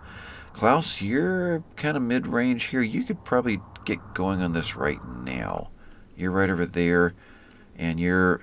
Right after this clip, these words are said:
they're all sitting there, s-, they're all set to, uh, work on chairs. So draft, come out here right now, and let's see what, if you can get this thing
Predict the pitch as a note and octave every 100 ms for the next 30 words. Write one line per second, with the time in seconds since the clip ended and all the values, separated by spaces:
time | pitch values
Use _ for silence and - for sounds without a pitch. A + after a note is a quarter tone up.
0 | - F2+ E2+ F2 E2 - E2 D2+ D#2+ D#2
1 | D2 - - - - - - C#2 E2+ F#2+
2 | E2+ - - - - D2 C#2 C2+ D#2 -
3 | C#2+ B1 - B1 G#1+ G#1+ - C2+ C2+ -
4 | - - - E2 F#2+ F#2+ - - - -
5 | F#2+ F2 F#2 E2 - - C2 C#2 - -
6 | - B1 A#1+ A#1 A1+ B1+ - - C2 -
7 | - - - - - - D#2+ - D2 C2+
8 | A#1+ - - C2+ - B1+ B1+